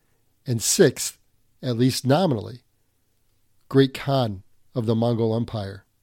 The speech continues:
I will also talk about his reign and his death, including many of the issues he faced upon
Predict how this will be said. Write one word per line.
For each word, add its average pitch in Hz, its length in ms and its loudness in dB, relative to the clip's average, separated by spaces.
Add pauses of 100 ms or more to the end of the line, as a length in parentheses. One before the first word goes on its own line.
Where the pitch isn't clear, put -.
(1600)
I 117 40 -2
will 113 120 0
also 113 260 -2
talk 120 280 -4
about 113 220 -4
his 104 240 -2
reign 135 340 0 (180)
and 131 140 0
his 180 220 0
death, - 340 -8 (600)
including 120 640 2 (520)
many 156 320 6
of 139 80 2
the 123 160 2
issues 107 360 -4
he 165 260 -4
faced 107 440 -4
upon 127 540 -2